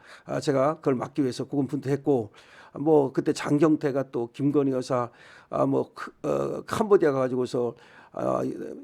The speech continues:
사진을 연출했네, 환호를 안고 뭐 그런 거 있지 않습니까? 그것도 제가 고발을 했고, 그때 또,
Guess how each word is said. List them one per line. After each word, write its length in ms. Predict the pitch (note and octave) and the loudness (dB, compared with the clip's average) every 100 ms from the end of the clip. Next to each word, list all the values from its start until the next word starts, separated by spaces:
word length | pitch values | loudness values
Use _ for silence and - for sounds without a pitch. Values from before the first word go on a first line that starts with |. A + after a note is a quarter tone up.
| - | -14
사진을 420 | - G#3+ F#3+ E3 | -6 -2 2 2
연출했네, 640 | A#2 F3 - F#3 D#3 B2+ B2+ | 4 4 2 2 2 0 -4
환호를 480 | - A3+ F3 C#3 C#3+ | -2 0 2 0 -2
안고 320 | D3 C#3 C3+ | -4 -4 -4
뭐 140 | C3+ | -2
그런 140 | F#3+ F#3+ | 4 6
거 40 | |
있지 120 | E3+ | 6
않습니까? 400 | E3+ F#3+ F#3+ D3 | 4 0 -4 -4
그것도 280 | - A3 A#3 | 2 2 2
제가 300 | - E3+ D3+ | 0 0 0
고발을 380 | - C#3 C3 B2 | -2 -4 -4 -4
했고, 380 | C#3+ C#3+ C3+ - - - - - | -8 -8 -10 -10 -18 -20 -10 0
그때 360 | E3 - D#3+ | 0 4 2
또, 380 | D3+ D3 C#3+ C3+ | 4 2 4 0